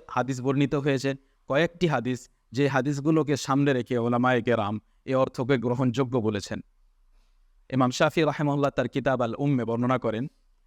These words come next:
মাকহুল রাহিমাহুল্লাহ হতে তিনি বলেন যে রাসূল সাল্লাল্লাহু আলাইহি ওয়াসাল্লাম বলেছেন, "উতলুবু ইজাবাতাদ দুআ ইনদা ইলতিকাইল জুয়ুশ ওয়া ইকামাতিস সালাহ ওয়া নুজুলিল গায়থ", যে তোমরা তিনটি সময়ে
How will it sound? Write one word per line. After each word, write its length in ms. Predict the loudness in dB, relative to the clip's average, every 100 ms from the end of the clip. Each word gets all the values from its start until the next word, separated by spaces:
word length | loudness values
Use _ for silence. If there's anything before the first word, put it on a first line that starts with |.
| _ -4
মাকহুল 480 | -4 -4 0 2 2
রাহিমাহুল্লাহ 680 | 2 0 0 0 0 0
হতে 200 | 0 -4
তিনি 260 | -2 0 2
বলেন 300 | 2 0 -4 -8 _ -8
যে 140 | 2
রাসূল 260 | 2 2 0
সাল্লাল্লাহু 520 | 0 0 2 0 0
আলাইহি 360 | 0 0 -2 -2
ওয়াসাল্লাম 420 | -2 -2 -2 0
বলেছেন, 360 | 0 -2 -4 -12 _ _ _ _ _ _ _ _ _ -4
"উতলুবু 520 | -2 2 4 4 2
ইজাবাতাদ 640 | 0 2 2 2 2 0 0
দুআ 420 | -2 2 2 0 -4 _ _ _ _ -4
ইনদা 220 | 0 2
ইলতিকাইল 600 | 0 0 -4 0 0 0
জুয়ুশ 500 | 0 2 2 2 -2 -8
ওয়া 120 | -6
ইকামাতিস 560 | -4 0 0 0 -2 -8
সালাহ 460 | -2 0 0 -2 -8 _ _
ওয়া 100 | -2
নুজুলিল 420 | 0 2 0 0 0
গায়থ", 240 | -2 -4 _ _ _ _ _ _ _ _
যে 120 | 0
তোমরা 280 | 2 4 4
তিনটি 300 | 2 0 2
সময়ে 540 | 0 2 2 2 -2